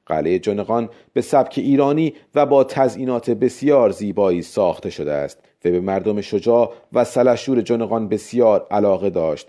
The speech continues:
سی و چهار نفر از سرداران سپاه او از مردم جنقان بودند. در پایین این کتیبه این جمله افزوده شده است: «در تاریخ هفتم محرم هزار و صد و سی و شش هجری قمری، مطابق اول میزان،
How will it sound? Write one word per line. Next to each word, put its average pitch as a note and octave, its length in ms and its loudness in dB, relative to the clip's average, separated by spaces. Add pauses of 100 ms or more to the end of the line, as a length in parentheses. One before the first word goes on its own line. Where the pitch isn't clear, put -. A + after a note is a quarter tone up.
(100)
سی - 240 -2
و C#3 80 4
چهار D#3 400 2
نفر C3 200 0
از A#2+ 120 0
سرداران B2+ 720 0
سپاه G2 420 -2
او D#2+ 300 -4 (100)
از A2 220 -2
مردم F#2 360 -4
جنقان F#2 480 -6
بودند. C#2 480 -14 (400)
در D#2+ 200 -4
پایین F2+ 340 -6
این F#2 180 -8
کتیبه A2 560 0 (240)
این C#3 200 -2
جمله A#2+ 340 0
افزوده A#2+ 420 -2
شده G#2 240 2
است: F2 300 0 (260)
«در B2 180 4
تاریخ B2 520 0
هفتم A#2 600 -2
محرم B2 480 0
هزار C3 520 2
و B2+ 100 4
صد A#2+ 200 -2
و A#2 80 -2
سی A#2+ 220 -6
و G#2 80 -2
شش - 260 -10
هجری F#2+ 340 0
قمری، F2 580 -4
مطابق A#2+ 460 2
اول A2 520 0
میزان، G2+ 400 -4